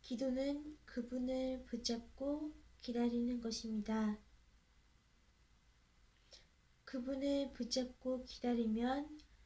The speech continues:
하나님이 그대에게 힘주시며 일하십니다.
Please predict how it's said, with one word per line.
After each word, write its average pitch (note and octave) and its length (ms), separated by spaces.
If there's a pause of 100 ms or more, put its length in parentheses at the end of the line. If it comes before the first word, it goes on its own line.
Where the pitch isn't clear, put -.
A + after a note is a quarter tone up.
(160)
하나님이 C4 840 (360)
그대에게 A3+ 720
힘주시며 C#4+ 1000 (280)
일하십니다. B3 920